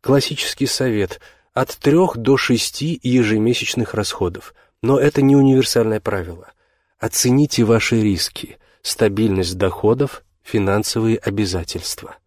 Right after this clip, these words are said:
Создайте резерв, достаточный для покрытия расходов на время поиска новой работы.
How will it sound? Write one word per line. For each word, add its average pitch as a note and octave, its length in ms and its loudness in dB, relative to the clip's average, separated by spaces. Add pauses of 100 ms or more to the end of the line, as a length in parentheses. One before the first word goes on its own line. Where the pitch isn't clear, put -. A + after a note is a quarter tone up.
(640)
Создайте B2+ 920 -4
резерв, A#2 760 -2
достаточный A2 760 -2
для G2+ 120 -2
покрытия G#2+ 540 -2
расходов A#2+ 720 -2
на A2+ 220 2
время A#2+ 340 0
поиска A2+ 520 -4
новой G2+ 340 -2
работы. F2+ 640 -8